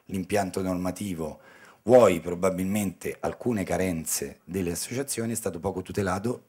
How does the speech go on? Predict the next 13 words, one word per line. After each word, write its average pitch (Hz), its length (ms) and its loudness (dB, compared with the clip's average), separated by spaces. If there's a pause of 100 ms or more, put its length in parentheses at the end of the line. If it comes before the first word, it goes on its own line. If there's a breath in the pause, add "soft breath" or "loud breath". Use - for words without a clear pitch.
e 123 160 2
dal 90 160 -2
punto 92 240 -6
di 92 60 0
vista 92 180 -4
contrattualistico 87 1040 -4
e 92 120 -4
dal 85 160 -8
punto 90 260 -6
di 90 40 -2
vista 90 240 -4
della 85 340 -6 (260 loud breath)
informazione. 90 920 2